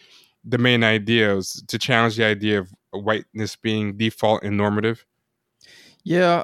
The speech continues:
Speaker 2: I, I feel the same with Plan A in that we definitely had, like, a, a strong core mission at first, but you, you, you've been around, if, if you're around enough, you gotta change and, and evolve. You, you, you can exhaust,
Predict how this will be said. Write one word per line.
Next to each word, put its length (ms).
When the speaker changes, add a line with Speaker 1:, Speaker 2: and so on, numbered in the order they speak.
Speaker 2:
I, 120
I 180
feel 120
the 40
same 160
with 140
Plan 300
A 280
in 140
that 340
we 300
definitely 240
had, 100
like, 120
a, 220
a 60
strong 360
core 240
mission 380
at 100
first, 320
but 240
you, 360
you, 200
you've 460
been 140
around, 460
if, 100
if 280
you're 120
around 380
enough, 320
you 80
gotta 560
change 560
and, 320
and 120
evolve. 320
You, 100
you, 220
you 120
can 180
exhaust, 540